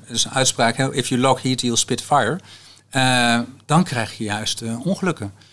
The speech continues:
Want dan gaat zo'n fractie ongelukkig worden. Je moet wel afspraken maken, procesafspraken maken. Dat is goed om te doen. We verrassen elkaar niet. "We gaan nu hiermee komen. Eh, wij gaan deze motie steunen. Vinden jullie niet leuk, maar dat gaan we toch doen." Eh, en het daarover hebben, hoe gaan we daarmee om?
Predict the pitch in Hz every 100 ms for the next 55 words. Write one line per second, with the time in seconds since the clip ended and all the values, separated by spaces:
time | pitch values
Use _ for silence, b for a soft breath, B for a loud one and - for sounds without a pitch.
0 | b b _ - 127 156 156 123 - 117
1 | - 113 - 120 113 139 - - 98 113
2 | 151 226 202 180 - 185 - 117 104 117
3 | 101 104 - 135 - 160 - - 104 -
4 | - 110 104 - 135 151 - 131 117 117
5 | 110 104 127 160 b b - 120 139 127
6 | - 117 - 92 101 156 - - 117 113
7 | 113 117 107 104 110 98 104 120 123 -
8 | - 113 110 110 110 - 110 110 127 113
9 | - 123 - 110 113 147 123 113 107 107
10 | 113 110 - 110 - 113 110 - 113 147
11 | b b b b _ - 120 117 110 107
12 | 107 - 143 127 104 117 110 113 113 -
13 | 117 120 123 175 117